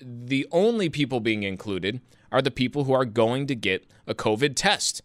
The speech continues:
And if you're going to get a covid test, you're probably more likely to have covid, because why would you go get a test?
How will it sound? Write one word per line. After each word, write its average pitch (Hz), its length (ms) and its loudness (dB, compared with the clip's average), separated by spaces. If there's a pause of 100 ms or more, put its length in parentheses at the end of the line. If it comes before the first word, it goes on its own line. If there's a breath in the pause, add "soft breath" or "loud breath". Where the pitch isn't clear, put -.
(260 soft breath)
And 139 140 2
if 143 100 -2
you're 143 80 4
going 165 380 2
to 160 80 2
get 147 140 4
a 139 40 -2
covid 139 380 0
test, - 460 0 (440 soft breath)
you're 123 120 4
probably 214 600 2
more 156 240 4
likely 160 340 0
to 135 80 0
have 156 280 0
covid, 151 360 2
because 139 260 2
why 147 240 0
would 170 160 0
you 156 60 2
go 151 160 2
get 139 140 -2
a 104 60 -4
test? - 440 -6